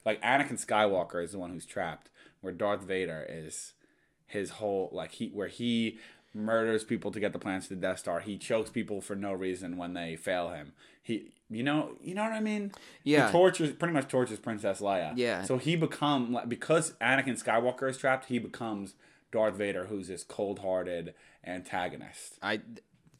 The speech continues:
Speaker 2: thank you for, for saying that, 'cause you, you, you brought me back to what I said before, is, like, I like to imagine Anakin speaking Darth Vader's lines in the origi-, original trilogy.
Speaker 1: Mm-hmm.
Speaker 2: It's interesting how d-, Star Wars, like, plays on that idea is that the Force can turn you into a,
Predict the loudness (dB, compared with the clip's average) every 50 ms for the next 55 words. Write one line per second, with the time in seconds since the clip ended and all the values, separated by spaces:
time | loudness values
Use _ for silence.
0 | _ _ _ _ _ 0 0 0 0 0 -2 -2 0 0 0 0 -2 -2 -4 -4
1 | -4 -2 -2 -2 -2 -2 -2 -2 -4 -4 -4 -6 -4 -4 -4 -4 -4 -4 -4 -4
2 | -4 -4 -6 -4 0 0 0 2 0 0 -2 0 0 0 -2 -4 -4 -2 -2 -2
3 | -2 -4 -6 -8 -4 -2 0 0 0 -2 -4 -4 -6 -6 -4 -2 0 0 0 -2
4 | -2 -2 -2 0 0 0 -2 -2 -4 -6 -6 -4 -4 -2 -2 -4 -4 -4 -6 -8
5 | -8 -10 -14 -18 _ _ -8 -6 -4 -4 -4 -6 -6 -8 -6 -6 -6 -8 -6 -6
6 | -8 -8 -6 -6 -6 -6 -6 -6 -4 -4 -4 -4 -2 -4 -4 -4 -4 -6 -6 -6
7 | -6 -8 -8 -8 -10 -8 -8 -6 -8 -8 -8 -12 -16 _ -12 -12 -10 -10 -8 -10
8 | -10 -10 -8 -8 -8 -4 -4 -4 -4 -4 -4 -4 -2 -2 -2 -4 -8 _ _ _
9 | _ -20 -20 _ _ _ _ -8 -8 -6 -4 -4 -4 -2 -2 -4 -4 -4 -4 -2
10 | -2 -2 -2 -4 -8 -12 _ _ -8 -4 0 2 2 2 2 2 0 0 -2 -4
11 | -4 -4 -2 -2 -2 -2 -2 -4 -6 -6 -4 -4 -4 -6 -6 -6 -10 _ _ _
12 | _ _ _ _ _ -4 -2 -2 -2 -2 -4 -4 -4 -4 -6 -8 -8 -10 -10 -6
13 | -4 -4 -4 -4 -4 -6 -8 -10 -10 -8 -6 -4 -4 -4 -4 -4 -6 -6 -6 -6
14 | -6 -4 -4 -4 -4